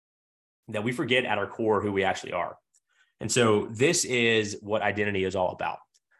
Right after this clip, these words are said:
Uh, because to make changes, we have to know who we are. We have to know who we are at our core.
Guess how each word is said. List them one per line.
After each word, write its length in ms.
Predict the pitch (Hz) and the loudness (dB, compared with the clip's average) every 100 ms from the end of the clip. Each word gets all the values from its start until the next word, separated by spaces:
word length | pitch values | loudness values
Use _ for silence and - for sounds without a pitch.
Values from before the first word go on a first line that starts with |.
| _ _ | _ _
Uh, 280 | 104 98 95 | 2 2 2
because 260 | 110 123 120 | 0 0 2
to 100 | 123 | 2
make 160 | 135 135 | 0 0
changes, 540 | - 120 131 170 165 | -2 0 2 2 2
we 160 | 120 120 | 0 2
have 220 | 120 117 | 2 2
to 100 | 117 | 0
know 500 | 107 101 101 98 95 - | 2 2 2 0 -4 -4
who 400 | 131 127 120 113 | 0 2 2 0
we 180 | 104 101 | -4 -6
are. 320 | 95 90 87 | -4 -6 -6
We 100 | 101 | -6
have 80 | 98 | -4
to 80 | 104 | -2
know 120 | 98 | 0
who 120 | 127 | 4
we 100 | 123 | 4
are 160 | 113 101 | 4 2
at 60 | |
our 60 | 95 | 0
core. 460 | - 139 139 143 | 2 2 0 -2